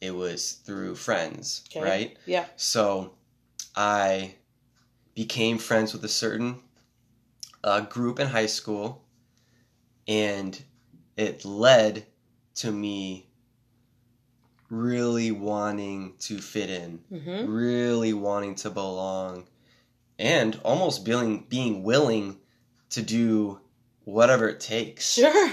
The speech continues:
Speaker 2: yeah.
Speaker 1: to belong,
Speaker 2: Yeah.
Speaker 1: because for me, I felt desperate because
Speaker 2: Yep.
Speaker 1: I didn't feel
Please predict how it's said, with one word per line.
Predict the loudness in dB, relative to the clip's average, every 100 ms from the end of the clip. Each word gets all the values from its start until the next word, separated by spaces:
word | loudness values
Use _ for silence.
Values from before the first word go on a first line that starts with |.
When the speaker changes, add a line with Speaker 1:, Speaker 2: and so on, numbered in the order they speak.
| 0
Speaker 2:
yeah. | 4 4 4 0
Speaker 1:
to | 0
belong, | 2 2 2 0 -2 4
Speaker 2:
Yeah. | 6 6 6
Speaker 1:
because | 4 2 -2 -8 -10 -14 _ _ _ _ _ _ _
for | -6 -4
me, | 0 2 4 4 0 -8 _ _ _ _ _ _
I | -4 -2
felt | 0 -2 -4
desperate | -8 -6 -8 -10 -12 -14 -18
because | -16 -12 -10 -10 -10 -10 -12 _ _ -12
Speaker 2:
Yep. | -12 -10 -12 -12 _ _ _ _ _ _ _ _ _ _
Speaker 1:
I | -10 -8 -8 -10 -14 -18 _ _ _ _ _ _ _ -6
didn't | -2 -2 -4
feel | -10 -4 -4 -4